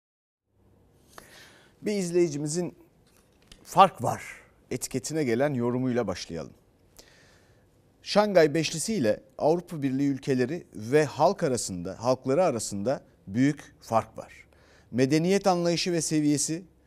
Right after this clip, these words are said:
ekonomik durum ve fırsat eşitliği, eğitim imkanları, sosyal devlet politikaları, basın yayın özgürlüğü ve en önemlisi adalete olan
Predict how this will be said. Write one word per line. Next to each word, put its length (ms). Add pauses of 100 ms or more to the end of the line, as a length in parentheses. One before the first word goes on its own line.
(360)
ekonomik 480
durum 200
ve 80
fırsat 380
eşitliği, 480
eğitim 360
imkanları, 480
sosyal 460
devlet 320
politikaları, 560
basın 260
yayın 280
özgürlüğü 480
ve 80
en 180
önemlisi 440
adalete 540
olan 300